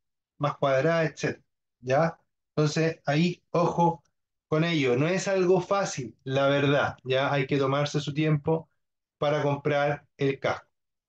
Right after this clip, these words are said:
Y ojo que existen cascos desde la talla X X X S hasta la talla X X X L,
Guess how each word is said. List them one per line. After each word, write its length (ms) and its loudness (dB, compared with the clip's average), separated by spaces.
Y 140 4
ojo 520 2
que 120 -2
existen 500 2
cascos 720 -2
desde 540 2
la 140 2
talla 460 0
X 600 -4
X 440 -4
X 400 -4
S 420 -2
hasta 220 0
la 120 2
talla 360 0
X 440 -4
X 380 -4
X 420 -2
L, 380 0